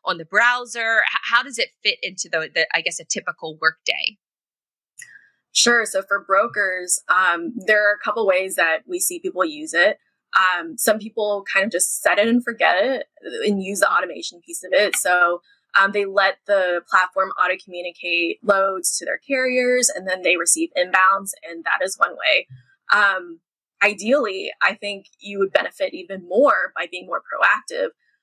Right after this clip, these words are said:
Speaker 2: um, putting in, you know, updating information, um, updating carrier profiles, putting in all of that data to really, um, I mean, that's really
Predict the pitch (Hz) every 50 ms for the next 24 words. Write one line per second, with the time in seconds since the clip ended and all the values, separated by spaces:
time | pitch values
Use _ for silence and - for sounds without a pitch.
0 | _ _ - 196 190 185 185 214 311 233 - _ _ _ _ - - 247 269 262
1 | 247 240 233 220 214 214 208 208 208 185 - - - - 220 208 202 196 190 175
2 | 170 - - 220 220 220 226 226 226 220 214 196 190 - 190 185 185 180 190 180
3 | - - 190 175 185 - - - _ _ _ _ _ _ - - - - 180 180
4 | - - - - - - _ _ _ _ _ _ - - 214 214 - 220 208 214
5 | 208 208 196 - - 202 202 202 202 196 190 - - 180 180 185 - 180 175 170
6 | 170 175 180 185 185 - - _ - 196 208 208 202 202 202 - - 180 180 185
7 | - - 165 165 160 _ - 180 202 226 208 190 185 185 - - 185 - 185 190
8 | 190 196 170 165 165 185 - _ _ _ _ _ _ _ - - 175 170 170 -
9 | - 80 - - - _ _ _ _ _ - - - - - - - 220 214 196
10 | 196 190 190 - - 190 185 180 180